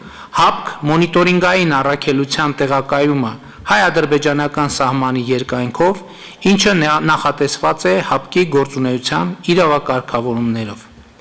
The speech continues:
հապկի շրջանակներում նման առաքելություն իրականացնելու անհնարինության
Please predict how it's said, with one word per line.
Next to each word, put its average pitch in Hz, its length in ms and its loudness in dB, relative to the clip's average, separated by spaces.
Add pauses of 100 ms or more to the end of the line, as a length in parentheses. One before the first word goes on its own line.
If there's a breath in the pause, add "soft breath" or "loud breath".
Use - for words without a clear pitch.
(500 loud breath)
հապկի 170 420 0
շրջանակներում 165 840 0
նման 175 320 4
առաքելություն 147 680 0
իրականացնելու 143 880 0 (460 loud breath)
անհնարինության 151 880 2